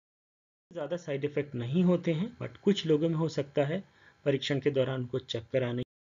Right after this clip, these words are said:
की समस्या है या फिर सांस की कमी महसूस होना, उसके अलावा खांसी वगैरह की समस्या हो सकती है।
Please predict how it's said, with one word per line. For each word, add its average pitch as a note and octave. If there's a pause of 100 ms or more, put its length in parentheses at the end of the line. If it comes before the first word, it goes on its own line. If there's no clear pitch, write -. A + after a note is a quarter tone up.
(840)
की C3
समस्या A#2
है A#2 (520)
या D3
फिर G#3
सांस B2+
की C#3
कमी A#2+
महसूस B2
होना, A#2 (1500)
उसके C#3+
अलावा A#2
खांसी B2
वगैरह A#2
की A2+
समस्या A2
हो F#2+
सकती -
है। D#3+